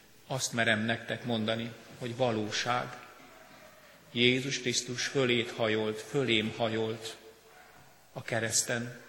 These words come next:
és őt érte Isten igazságos ütése. És most, amikor megkereszteljük ezeket a gyermekeket,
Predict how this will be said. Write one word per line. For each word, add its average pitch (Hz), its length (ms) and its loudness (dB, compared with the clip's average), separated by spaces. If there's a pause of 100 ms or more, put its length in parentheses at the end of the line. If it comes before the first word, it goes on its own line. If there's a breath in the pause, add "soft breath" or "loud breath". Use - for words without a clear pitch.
(1000)
és 120 360 -2
őt 139 320 4
érte 123 680 0 (220)
Isten 117 400 2
igazságos 117 840 -2 (120)
ütése. 113 600 -2 (4000)
És - 80 -10
most, 143 300 6
amikor 123 440 4
megkereszteljük 120 880 4
ezeket 120 360 0
a 117 40 4
gyermekeket, 113 920 2